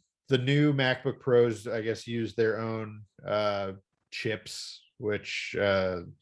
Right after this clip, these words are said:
they're guessing are gonna be called the M one X because they have the M one chip. So they're much faster. Uh,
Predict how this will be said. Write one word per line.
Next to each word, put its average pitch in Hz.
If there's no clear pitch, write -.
they're 107
guessing 110
are 104
gonna 104
be 101
called 104
the 98
M 107
one 104
X -
because 98
they 101
have 98
the 101
M 107
one 101
chip. 104
So -
they're 98
much 143
faster. 131
Uh, 104